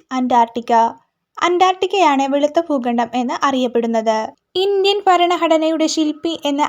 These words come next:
അറിയപ്പെടുന്നത്, ഇന്ത്യൻ ഭരണഘടനയുടെ ശില്പി എന്നറിയപ്പെടുന്നത് ആരാണ്? ഉത്തരം ഓപ്ഷൻ എ, ഡോക്ടർ ബി ആർ അംബേദ്കർ. ഡോക്ടർ ബി ആർ അംബേദ്കറാണ് ഇന്ത്യൻ ഭരണഘടനയുടെ ശില്പി എന്ന് അറിയപ്പെടുന്നത്.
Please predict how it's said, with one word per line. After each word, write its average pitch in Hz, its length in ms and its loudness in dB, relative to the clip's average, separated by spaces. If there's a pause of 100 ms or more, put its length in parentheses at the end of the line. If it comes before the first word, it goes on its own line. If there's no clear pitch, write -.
അറിയപ്പെടുന്നത്, 233 680 -2 (560)
ഇന്ത്യൻ 233 380 0
ഭരണഘടനയുടെ 233 800 -2 (100)
ശില്പി 247 360 -6 (140)
എന്നറിയപ്പെടുന്നത് 240 760 -2 (280)
ആരാണ്? 247 420 0 (460)
ഉത്തരം 359 320 0 (140)
ഓപ്ഷൻ 320 280 -6 (220)
എ, - 20 0 (320)
ഡോക്ടർ 262 340 -2 (140)
ബി 247 80 -4 (220)
ആർ 339 80 0 (140)
അംബേദ്കർ. 233 520 0 (520)
ഡോക്ടർ 359 360 2 (120)
ബി 311 100 0 (200)
ആർ 359 80 2 (120)
അംബേദ്കറാണ് 277 600 0 (260)
ഇന്ത്യൻ 320 300 0 (100)
ഭരണഘടനയുടെ 247 840 -2
ശില്പി 269 400 -4 (180)
എന്ന് 233 180 -2 (100)
അറിയപ്പെടുന്നത്. 226 720 -2